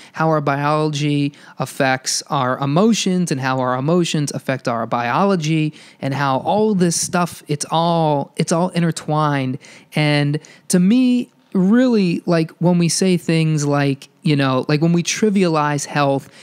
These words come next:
into gaining weight and losing weight and looking good and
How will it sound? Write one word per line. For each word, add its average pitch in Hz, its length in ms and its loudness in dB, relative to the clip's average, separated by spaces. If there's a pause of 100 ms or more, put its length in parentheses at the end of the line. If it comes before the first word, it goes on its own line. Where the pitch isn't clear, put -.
(200)
into 143 800 0 (280)
gaining 160 460 2
weight 143 480 0
and 135 260 -2
losing 147 540 2
weight 135 420 0 (300)
and 131 300 -2
looking 160 340 2
good 151 600 2
and 127 200 -2